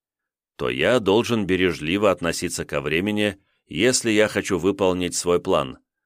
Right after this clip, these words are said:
построить метафизику природы и метафизику нравов в подтверждение правильности критики как спекулятивного, так и практического разума. Разъяснение же неясных мест,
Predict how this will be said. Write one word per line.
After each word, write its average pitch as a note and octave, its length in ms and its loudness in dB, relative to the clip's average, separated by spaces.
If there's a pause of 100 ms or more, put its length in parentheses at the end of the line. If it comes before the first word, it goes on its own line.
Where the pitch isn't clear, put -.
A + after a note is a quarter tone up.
(180)
построить F2+ 580 2
метафизику F2 640 -2
природы G#2+ 600 0 (300)
и F#2+ 120 -2
метафизику G2 680 -2
нравов F#2+ 500 0 (180)
в - 120 -20
подтверждение G#2 840 0
правильности F2+ 640 -2
критики E2+ 720 -4 (160)
как F#2+ 200 -2
спекулятивного, G#2+ 1000 -2 (300)
так A2+ 260 -2
и - 40 -4
практического E2+ 840 -2
разума. C#2 460 -2 (920)
Разъяснение A2+ 840 2
же G2+ 160 -2
неясных G2+ 640 0
мест, G#2+ 440 -4